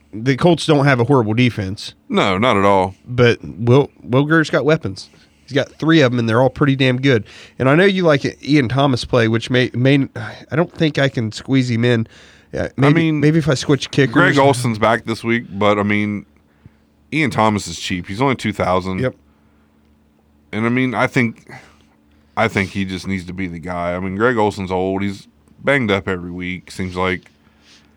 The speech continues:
Speaker 2: He's coming back from concussion this week, so, we'll, I mean, we'll see.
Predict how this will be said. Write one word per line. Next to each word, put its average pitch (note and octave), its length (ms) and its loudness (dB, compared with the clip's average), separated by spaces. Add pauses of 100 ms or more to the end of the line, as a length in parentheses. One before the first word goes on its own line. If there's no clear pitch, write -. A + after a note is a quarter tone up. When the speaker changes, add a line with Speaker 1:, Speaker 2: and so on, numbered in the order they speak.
(140)
Speaker 2:
He's F#2+ 140 -8
coming B2 240 2
back F#2+ 180 4
from F2+ 200 -6
concussion - 580 -4
this E2+ 140 -12
week, F#2 200 -6
so, G2 140 -6
we'll, A#2 420 -6
I C#3 60 -6
mean, D3 140 -2
we'll F3 100 -2
see. G2 300 -4